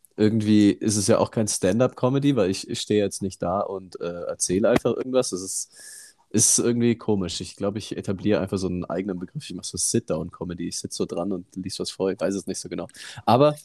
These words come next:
ist so gut wie ausverkauft. Ähm, ich hab richtig Bock. Freitag, zwanzigster Januar, jetzt dann diese Woche. Ähm, wenn ihr noch wollt, kommt gerne vorbei.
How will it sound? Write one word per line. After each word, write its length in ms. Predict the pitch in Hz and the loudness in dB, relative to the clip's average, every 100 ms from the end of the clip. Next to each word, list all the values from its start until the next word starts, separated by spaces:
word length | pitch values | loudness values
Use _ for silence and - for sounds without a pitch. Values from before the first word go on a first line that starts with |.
| _ - - | _ -20 -2
ist 180 | 143 156 | 0 2
so 60 | |
gut 140 | 147 147 | 2 2
wie 120 | - | 2
ausverkauft. 800 | 139 - 147 143 139 143 143 - 95 | 2 0 -2 4 4 4 0 -12 -4
Ähm, 1040 | 107 110 110 110 110 110 110 110 110 107 _ _ _ | -2 0 -2 -4 -6 -6 -8 -8 -10 -12 _ _ _
ich 320 | - 104 - - | -6 -6 -6 -4
hab 160 | 117 117 | -4 0
richtig 340 | 135 - 147 | -2 0 2
Bock. 260 | 135 135 - | 2 2 -2
Freitag, 600 | - 117 120 127 123 - | -2 0 2 0 -2 -4
zwanzigster 580 | 117 113 120 - 120 113 | -4 -2 -4 -2 -2 0
Januar, 520 | 113 110 117 120 113 | 0 -2 -2 -2 0
jetzt 300 | 113 - - | -4 -4 -4
dann 180 | 110 107 | -4 -2
diese 240 | 113 110 | -4 -2
Woche. 340 | 107 113 117 117 - - - - - _ _ _ _ - | -4 2 2 0 -8 -8 -8 -10 -16 _ _ _ _ 0
Ähm, 680 | 101 98 98 98 98 98 - _ _ - - - - | 2 4 4 2 -2 -4 -8 _ _ -18 -10 -8 -2
wenn 160 | 104 107 | 2 6
ihr 180 | 127 117 | 6 6
noch 300 | 113 110 113 | 2 0 0
wollt, 580 | 98 98 113 131 - - _ _ | 0 2 2 0 -6 -18 _ _
kommt 360 | - 113 123 - | -2 0 0 0
gerne 300 | 104 107 110 | 2 2 0
vorbei. 640 | - 104 98 101 101 90 | -4 -6 0 2 2 -2